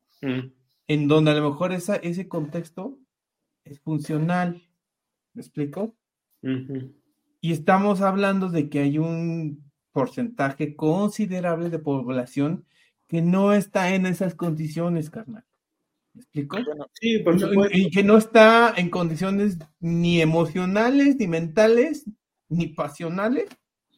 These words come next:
Speaker 2: para solventar este tipo de ideologías. Sí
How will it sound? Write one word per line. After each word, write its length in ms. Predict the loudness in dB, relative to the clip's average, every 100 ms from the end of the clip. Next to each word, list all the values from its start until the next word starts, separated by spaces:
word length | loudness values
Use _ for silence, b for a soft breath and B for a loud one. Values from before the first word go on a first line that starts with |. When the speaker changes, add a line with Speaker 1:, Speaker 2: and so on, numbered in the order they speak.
| _ _
Speaker 2:
para 280 | 0 2 2
solventar 920 | 0 0 2 0 -2 0 0 -2 -8 _ _ _ _ _ _ _ _
este 240 | -12 -8 -8
tipo 320 | -10 -8 -2
de 100 | 0
ideologías. 760 | 0 0 -2 -6 -8 -10 _ _ _ _ _ _ -20 -8
Sí 400 | 0 2 2 -2